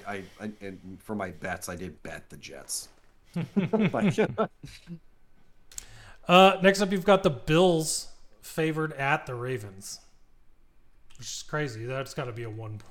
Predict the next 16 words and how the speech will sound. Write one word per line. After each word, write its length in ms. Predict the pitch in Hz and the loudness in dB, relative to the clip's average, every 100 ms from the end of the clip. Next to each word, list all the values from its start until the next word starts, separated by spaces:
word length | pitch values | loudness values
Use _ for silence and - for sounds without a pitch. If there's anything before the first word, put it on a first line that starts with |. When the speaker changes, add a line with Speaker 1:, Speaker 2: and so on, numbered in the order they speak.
| - | -14
Speaker 2:
one 200 | 139 127 | -10 -8
and 120 | 117 | -8
a 40 | |
half 220 | 113 113 - | -8 -10 -12
pointer. 460 | 123 110 117 117 - - - - - - | -14 -10 -10 -12 -16 -20 -20 -20 -20 -16
Speaker 1:
It's 80 | - | -14
a 40 | |
three. 720 | 78 - - 90 87 139 - - - | -12 -14 -12 -10 -6 -6 -8 -14 -12
They 120 | 95 | -10
are 100 | 104 | -8
favored 340 | 87 101 98 92 | -8 -8 -8 -8
by 140 | - | -12
three 480 | - - 85 107 90 | -14 -14 -8 -8 -8
over 160 | 73 80 | -10 -14
the 80 | 76 | -14
Ravens. 540 | 76 76 76 - - | -14 -16 -14 -14 -14